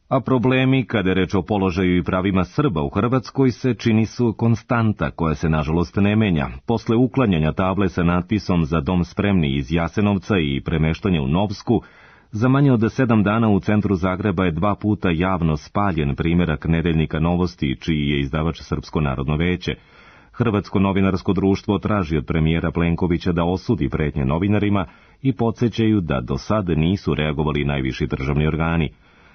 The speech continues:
Predsjednik Srpskog nacionalnog vijeća Milorad Pupovac kaže za Vesti u devet da posle povratka predsjednika Vučića iz Njujorka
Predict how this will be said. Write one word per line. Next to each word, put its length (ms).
Predsjednik 500
Srpskog 420
nacionalnog 500
vijeća 360
Milorad 500
Pupovac 440
kaže 340
za 140
Vesti 300
u 40
devet 300
da 160
posle 360
povratka 500
predsjednika 560
Vučića 460
iz 160
Njujorka 440